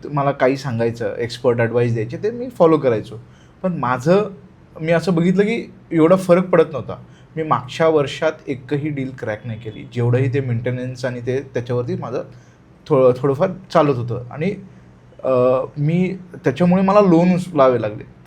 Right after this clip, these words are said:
कारण की माझ्या, मी पर्स्पेक्टिव्ह बघितलं होतं की माझ्याकडे एवढे एवढे, अ, लीड्स आहेत, त्याच्यामधून मी एवढे कन्व्हर्ट करू शकतो, पण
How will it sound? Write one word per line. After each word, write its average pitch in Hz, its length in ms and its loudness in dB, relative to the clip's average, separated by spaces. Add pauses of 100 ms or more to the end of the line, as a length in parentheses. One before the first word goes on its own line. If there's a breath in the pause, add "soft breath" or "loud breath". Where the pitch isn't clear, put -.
कारण 131 240 -4
की 139 100 -8
माझ्या, 131 340 0 (100)
मी 147 140 2
पर्स्पेक्टिव्ह 151 580 -2
बघितलं 147 240 0
होतं 151 140 -2
की 156 100 -6
माझ्याकडे 139 420 -2
एवढे 135 200 0
एवढे, 147 380 -2
अ, 127 280 2
लीड्स 147 320 0
आहेत, 156 160 -2
त्याच्यामधून 151 400 -8
मी 151 200 -8
एवढे 147 180 0
कन्व्हर्ट 139 340 -4
करू 143 180 0
शकतो, 123 360 -14 (500 loud breath)
पण 165 100 0